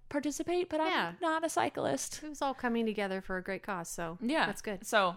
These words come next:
Speaker 1: that, that seemed amazing, and congrats to them to
Speaker 2: Yeah.
Speaker 1: raising all that money and awareness.
Speaker 2: Yeah.
Speaker 1: All right. Work, I have a game for today.
Speaker 2: <gasps>
Speaker 1: Do you
Speaker 2: I
Speaker 1: have a game?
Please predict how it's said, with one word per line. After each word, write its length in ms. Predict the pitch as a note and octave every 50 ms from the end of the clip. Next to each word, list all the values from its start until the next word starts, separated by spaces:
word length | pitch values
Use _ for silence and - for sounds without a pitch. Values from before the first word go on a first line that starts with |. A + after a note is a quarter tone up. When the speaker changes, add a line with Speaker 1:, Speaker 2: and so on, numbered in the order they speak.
| - -
Speaker 1:
that, 220 | G3+ G3+ G3+ - - - -
that 160 | G3+ F#3 F#3
seemed 220 | - G#3+ F#3 F#3 F3+
amazing, 360 | E3+ D#3+ D#3+ E3+ - A#3+ A#3
and 140 | F#3+ F#3 -
congrats 400 | - F#3 F3+ F3 E3+ F3 - -
to 60 | -
them 200 | F#3 F3 E3+ F3 F3
to 160 | - - B3
Speaker 2:
Yeah. 200 | D#4+ D#4 D4 G3+ F3
Speaker 1:
raising 340 | E3 E3+ D#3 E3 E3+ F#3+ F3+
all 100 | F3 E3+
that 120 | E3+ D#3+
money 300 | E3+ F3 E3 F3 F3+ -
and 140 | C4+ C4 B3+
awareness. 560 | C4+ C#4+ D4 D#4+ E4+ D4+ E3 E3+ - G3+ G3 G3
Speaker 2:
Yeah. 360 | G#3 C4 D#4+ F4 C4 G3 E3+ - - - - - - - - - - - - - - - - -
Speaker 1:
All 100 | F#4 G#4
right. 300 | G#4+ G#4+ G#4 F4 A3+ - - - - - - - - - - - - - - - G#3
Work, 260 | A#3+ C4 C#4 C#4 - -
I 260 | B3 C4 C4 C4+ C#4+
have 220 | C#4 C#4+ D4+ C#4+
a 40 | B3+
game 300 | G#3+ C4 C#4 D#4+ D#4+ A#3+
for 120 | G#3+ - G3
today. 400 | F3 E3+ F3 E3+ F3+ G#3+ - -
Speaker 2:
<gasps> 400 | D4+ F#4 G#4 - - - _ _
Speaker 1:
Do 60 | - G#3+
you 60 | G#3+
Speaker 2:
I 20 | A#3
Speaker 1:
have 180 | C4+ D4 D4+
a 60 | E4+
game? 160 | F#4+ G#4+ A4+